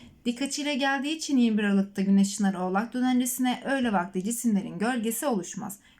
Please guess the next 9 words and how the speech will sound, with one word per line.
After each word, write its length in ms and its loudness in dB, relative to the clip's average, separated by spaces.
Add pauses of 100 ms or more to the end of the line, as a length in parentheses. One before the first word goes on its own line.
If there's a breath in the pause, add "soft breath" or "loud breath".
Mevsim 340 0
başlangıçları 600 0
nasıl 300 -2
peki? 340 -2
Güney 280 2
Yarımküre'de 500 0
yaz 280 2
mevsimi 420 2
başlar. 560 -2